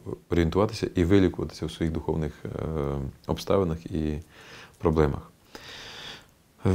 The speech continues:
питання досить, мені здається, неважке. З якого дня потрібно вираховувати сороковий день смерті? Ну, тут, е, думаю, що елементарно з часу дня смерті, е,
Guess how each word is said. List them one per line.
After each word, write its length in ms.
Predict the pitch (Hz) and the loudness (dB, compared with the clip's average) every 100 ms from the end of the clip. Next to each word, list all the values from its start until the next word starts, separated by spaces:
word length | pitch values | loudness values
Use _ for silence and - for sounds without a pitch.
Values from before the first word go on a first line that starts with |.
| 92 90 90 | 4 2 2
питання 560 | 98 131 135 120 107 98 - - | 4 8 10 10 8 6 0 -8
досить, 360 | 107 90 90 - | -2 0 2 2
мені 220 | 85 90 | 4 4
здається, 440 | 85 87 85 82 80 - - | 4 4 4 2 0 -4 -6
неважке. 760 | - - 85 87 90 - 135 120 - | -2 2 4 4 4 6 6 4 0
З 120 | 92 87 | 4 4
якого 320 | 85 123 113 | 8 8 8
дня 260 | 90 104 110 - 90 87 85 - | 6 4 2 -2 0 2 2 2
потрібно 420 | 92 117 113 101 | 4 6 6 4
вираховувати 680 | 87 82 82 110 101 95 - | 6 4 8 8 8 4 -2
сороковий 440 | - 85 95 95 | -2 2 6 6
день 180 | 87 85 | 6 2
смерті? 480 | 82 78 73 - - 85 - | 0 -2 -4 -6 -12 -12 -10
Ну, 220 | - 117 - 107 | -4 -2 -4 -10
тут, 240 | - - - - | -6 -6 -6 -12
е, 40 | - - 87 82 76 85 | -12 -10 -10 -8 -8 -2
думаю, 220 | 80 76 | 0 0
що 180 | - 71 - - - - - | -2 -6 -8 -16 -18 -18 -2
елементарно 560 | 85 85 82 110 110 82 | 2 4 6 4 4 2
з 60 | |
часу 520 | - 101 104 - 87 | 2 2 2 2 2
дня 340 | 73 87 85 95 | 2 2 2 2
смерті, 500 | - 80 73 - - - - - | 0 0 0 -4 -12 -16 -20 -20
е, 40 | - | -14